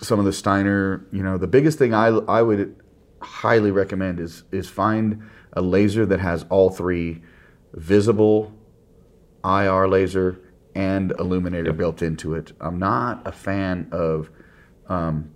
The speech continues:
Speaker 1: piggybacking an I R light of some sort.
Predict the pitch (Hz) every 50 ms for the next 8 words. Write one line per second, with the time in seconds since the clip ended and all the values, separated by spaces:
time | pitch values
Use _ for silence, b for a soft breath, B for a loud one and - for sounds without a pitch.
0 | - - - 113 98 98 98 80 95 92 90 85 - - 90 87 87 87 85 -
1 | - 85 87 90 87 90 90 87 85 85 85 85 82 82 80 85 87 85 82 80
2 | 78 - - 85 71 - - - 87 87 85 82 - -